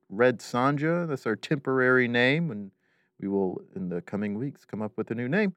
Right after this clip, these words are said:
That's a little personal news, but of course, as always, you can go to there it is pod dot com, find out more about what the podcast has going on.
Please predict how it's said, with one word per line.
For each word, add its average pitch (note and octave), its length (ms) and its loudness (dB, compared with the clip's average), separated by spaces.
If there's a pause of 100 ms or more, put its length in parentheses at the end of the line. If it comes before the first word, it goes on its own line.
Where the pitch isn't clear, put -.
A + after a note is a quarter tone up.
(400)
That's F3 260 6
a D#3 40 2
little D#3 220 6
personal E3+ 640 2
news, E3+ 440 4
but - 120 -6
of A2+ 160 -8
course, C3+ 300 0
as G2+ 100 -4
always, B2 520 2
you F#2+ 80 -6
can F#2 500 -4
go G#2+ 140 0
to - 140 -6
there G2+ 220 2
it F#2+ 80 0
is F#2+ 200 -2
pod G#2+ 400 2
dot G2+ 280 2
com, C#3 300 2
find C3 240 4
out A2+ 160 6
more C#3+ 400 6
about B2+ 320 4
what C#3 160 0
the A2+ 80 0
podcast E3+ 760 0
has B2+ 200 2
going B2 360 0
on. C3 260 4